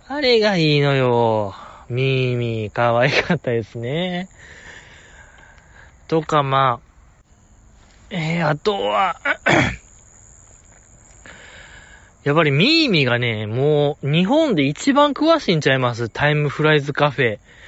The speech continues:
運営の人よりも。だって全国行ったんですよ。全店舗制覇でしょ。ね、だってもう最後の方言ってましたもんね。この店は、椅子が高くて、<laughs>みたいな。もうそこまで、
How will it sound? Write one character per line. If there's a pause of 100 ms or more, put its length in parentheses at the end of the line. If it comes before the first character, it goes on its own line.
(320)
運
営
の
人
よ
り
も。 (240)
だ
っ
て
全
国
行
っ
た
ん
で
す
よ。
全
店
舗
制
覇
で
し
ょ。 (1500)
ね、
だ
っ
て
も
う
最
後
の
方
言
っ
て
ま
し
た
も
ん
ね。
こ
の
店
は、 (540)
椅
子
が
高
く
て、 (140)
<laughs>
み
た
い
な。
も
う
そ
こ
ま
で、